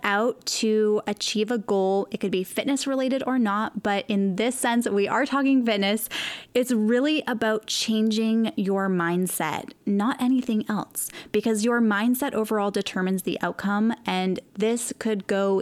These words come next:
in far more than just fitness. It could be in your business, in <laughs> your life, your health, your relationships. I could go on and on. But when we're talking mindset, it could be as simple as, like, you know, when you are setting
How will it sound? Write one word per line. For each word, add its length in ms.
in 220
far 760
more 600
than 240
just 260
fitness. 540
It 80
could 240
be 220
in 160
your 140
business, 640
in 340
<laughs> 0
your 360
life, 380
your 160
health, 300
your 100
relationships. 720
I 140
could 120
go 220
on 180
and 140
on. 240
But 160
when 200
we're 120
talking 320
mindset, 640
it 160
could 300
be 460
as 100
simple 540
as, 200
like, 380
you 160
know, 160
when 200
you 340
are 400
setting 540